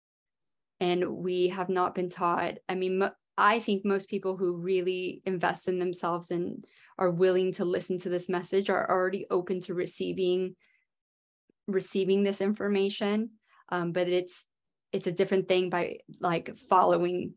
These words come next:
through, right? 'Cause there's not gonna be any, many people out there saying, like,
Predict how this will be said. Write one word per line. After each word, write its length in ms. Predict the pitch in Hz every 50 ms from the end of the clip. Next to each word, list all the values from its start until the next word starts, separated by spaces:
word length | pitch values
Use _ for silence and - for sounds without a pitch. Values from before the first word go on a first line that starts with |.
| _ -
through, 340 | - - - - - - - - _ _ _ _ -
right? 200 | 165 160 175 180
'Cause 140 | - 202
there's 160 | 190 190 202 208
not 160 | 233 247 -
gonna 120 | 262 254
be 80 | 247 247
any, 500 | 254 254 247 254 247 247 247 247 226 - -
many 240 | 226 226 233 240 226
people 280 | - - 226 214 220
out 260 | - - - 311 330 -
there 300 | 208 196 190 190 190 202
saying, 380 | - - 196 190 190 190 190
like, 200 | 190 190 185 180